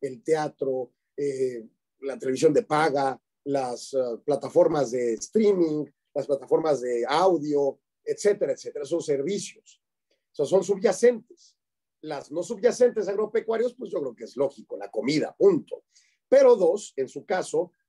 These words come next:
está la comida ya servida en restaurante. Ese se va a servicio, porque lo que están dando es un servicio propiamente. Eh, en el agropecuario no subyacente se refiere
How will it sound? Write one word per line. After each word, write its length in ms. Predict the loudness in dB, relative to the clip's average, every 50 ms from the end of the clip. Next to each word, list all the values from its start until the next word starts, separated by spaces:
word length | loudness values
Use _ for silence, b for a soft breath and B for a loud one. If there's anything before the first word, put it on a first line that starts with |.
| _ -10
está 300 | -10 -6 -4 -2 -2 -2
la 160 | -2 -2 0
comida 560 | -2 -2 -2 -2 -2 -2 -2 -2 -2 -6 _ _
ya 260 | -10 -4 -4 -2 -2
servida 500 | -2 0 0 0 0 -2 -2 -2 -4 -2 -2
en 160 | -4 -4 -2
restaurante. 680 | -4 -6 -6 -4 -4 -2 0 0 -2 -2 -4 -6 -8 -4
Ese 220 | -4 -4 -4 -4
se 140 | -6 -6 -6
va 80 | -6 -6
a 60 | -6
servicio, 420 | -4 -4 -2 -2 -2 -4 -4 -6
porque 120 | -8 -8 -10
lo 60 | -8
que 40 | -4
están 160 | -2 0 0
dando 180 | 0 -2 -2 -4
es 80 | -8
un 100 | -10 -10
servicio 600 | -8 -8 -8 -8 -6 -4 -4 -4 -6 -8 -18 -20 _
propiamente. 560 | _ -20 -18 _ -14 -16 -14 -16 -20 _ _ _ _ _ b b b b b _ -8
Eh, 140 | -8 -6 -2
en 120 | 0 2
el 100 | 2 2
agropecuario 600 | 2 2 0 0 0 -2 0 2 4 6 6 6
no 100 | 6 4
subyacente 480 | 2 2 2 2 2 2 2 -2 -2 0
se 100 | -2 -2
refiere 400 | -2 0 0 0 0 0 -2 _